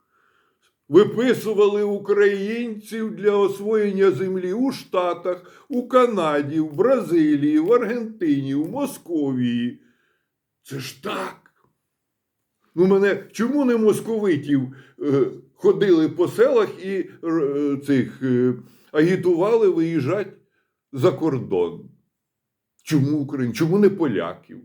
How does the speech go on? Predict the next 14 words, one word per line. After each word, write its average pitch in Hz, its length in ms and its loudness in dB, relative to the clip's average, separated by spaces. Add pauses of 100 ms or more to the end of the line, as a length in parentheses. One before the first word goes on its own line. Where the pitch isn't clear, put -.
(120)
Чи, 175 320 -6
чи, 180 200 -6
чому 220 340 -6
не 208 100 0
угорців? 123 800 0
Чому 214 280 -8
не 214 120 0
словаків? 107 840 -8 (280)
Чому 262 260 -2
не 254 160 2
німців? 113 720 -6
Чому? 143 640 -2 (1200)
Розказують, 135 680 2
українці 208 1120 0